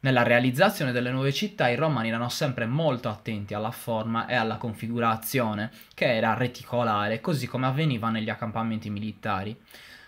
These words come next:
Le due strade principali erano ortogonali e distribuivano delle strade secondarie. Queste strade principali prendevano il nome di cardo e decumano.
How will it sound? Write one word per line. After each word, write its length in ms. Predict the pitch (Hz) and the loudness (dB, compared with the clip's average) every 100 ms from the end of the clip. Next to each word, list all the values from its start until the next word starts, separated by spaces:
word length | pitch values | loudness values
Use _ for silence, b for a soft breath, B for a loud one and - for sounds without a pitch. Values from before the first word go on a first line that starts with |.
| B | B
Le 120 | 139 | 0
due 120 | 127 | 2
strade 320 | 143 - 131 117 | 2 4 4 2
principali 1000 | 131 131 180 160 - 104 101 180 233 233 _ - | 0 0 0 -2 2 2 2 2 0 -2 _ -2
erano 340 | 127 113 104 | 0 0 -2
ortogonali 920 | 101 - 113 131 139 107 120 165 - - | -2 -2 0 2 4 2 2 0 -4 -2
e 100 | 196 | 0
distribuivano 880 | 185 185 170 160 185 147 139 147 135 | 0 0 0 2 2 2 2 2 0
delle 220 | 131 131 | 0 0
strade 320 | - 127 120 | 0 0 0
secondarie. 800 | - 123 117 110 101 101 107 - B B | -4 -4 -2 -2 -2 -2 -4 -8 B B
Queste 280 | - 147 147 | -4 0 0
strade 340 | 139 147 120 110 | 2 2 2 -2
principali 720 | 127 127 - - 202 147 139 | -4 -4 -4 2 4 4 2
prendevano 520 | 139 135 117 123 135 | 0 0 0 -2 0
il 80 | 131 | 0
nome 240 | 110 110 | -2 -2
di 180 | 127 160 | -4 -4
cardo 540 | - 110 110 120 117 | 0 0 0 -2 -2
e 140 | - 117 | -2 -2
decumano. 800 | 117 - 110 104 107 107 117 | -2 -4 -4 -4 -2 -4 -6